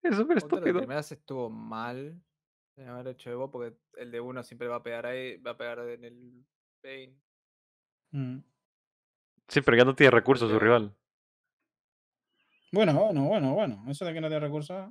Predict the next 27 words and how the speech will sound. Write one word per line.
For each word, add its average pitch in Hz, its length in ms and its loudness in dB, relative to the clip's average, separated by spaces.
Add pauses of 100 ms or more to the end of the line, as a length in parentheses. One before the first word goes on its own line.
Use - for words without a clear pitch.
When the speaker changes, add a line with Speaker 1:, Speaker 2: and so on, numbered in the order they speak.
Speaker 3:
mira. 147 300 -10 (2500)
Speaker 1:
A - 40 -20
Speaker 2:
Bueno. 120 140 0
Speaker 1:
ver, 113 300 2 (120)
puede 131 220 10
tirar 143 240 8
el 120 180 4
corretear 113 400 8
bajo 113 220 8
la 110 100 8
Speaker 2:
<laughs> - 0 -
Speaker 1:
luna. 127 380 8
Speaker 2:
Gold, - 220 -6
recursos. 135 760 -12 (580)
Speaker 3:
<laughs> 143 580 -4 (460)
Speaker 2:
Pero 127 140 -8
igual 135 320 -4
el 127 80 -4
escudo 135 320 -8
va 131 100 -2
a 123 100 -10
tranquear 123 600 -12
cuatro 120 280 -12
de 123 60 -10
Speaker 3:
Sí, 127 40 -8
Speaker 2:
vida. 123 360 0
Speaker 3:
eh. 117 200 -12